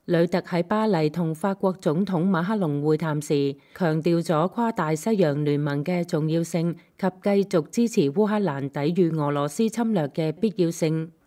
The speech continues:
佢仲特別提到北韓喺烏克蘭戰爭中嘅介入，以及中共支持俄羅斯經濟同國防工業嘅行為，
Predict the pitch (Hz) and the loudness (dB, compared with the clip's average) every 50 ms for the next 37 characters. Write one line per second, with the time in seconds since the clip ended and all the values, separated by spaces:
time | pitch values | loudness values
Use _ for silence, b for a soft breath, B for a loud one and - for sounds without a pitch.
0 | _ _ - - 185 180 185 220 202 196 196 190 208 180 - 185 175 - 180 170 | _ _ 0 2 2 4 4 2 2 2 2 2 0 0 0 0 0 0 0 0
1 | 151 147 - 180 170 170 170 175 175 - _ - 233 226 226 175 165 156 143 143 | 0 2 2 2 4 4 4 2 0 -4 _ -2 -2 -2 -2 -2 -4 -4 -2 -2
2 | 143 165 165 180 190 233 247 240 247 247 233 196 151 139 147 156 - 202 196 196 | -2 0 0 0 2 4 4 4 4 2 2 0 0 0 -2 0 0 0 0 0
3 | 196 185 220 220 220 214 - 226 220 220 185 175 156 151 156 180 165 165 160 156 | 0 0 -2 -2 -2 -2 0 0 0 2 2 2 0 0 -2 -2 -2 0 0 0
4 | 151 151 143 b b b b b b b 160 156 160 - 185 156 - - 214 214 | 0 0 -2 b b b b b b b -2 -2 0 0 -4 -4 -2 0 0 0
5 | 214 190 190 160 160 156 - 226 233 226 226 202 151 147 147 143 143 147 139 143 | 2 2 2 2 2 2 2 2 2 2 4 2 2 2 0 0 0 0 0 -2
6 | 143 - - 214 214 208 - 220 208 208 208 202 202 175 165 160 170 B B B | -2 0 0 0 2 2 0 0 2 0 0 0 0 0 0 0 -2 B B B
7 | - - 170 156 156 151 - 180 175 175 - 151 147 147 143 208 214 214 208 196 | -4 -2 0 0 0 0 0 0 0 0 -2 -2 -2 -2 -2 0 0 2 2 2
8 | 170 160 175 - 170 170 151 165 143 143 147 143 139 131 131 | 0 0 0 0 -2 0 0 -2 -2 -2 -2 -2 -2 -2 -4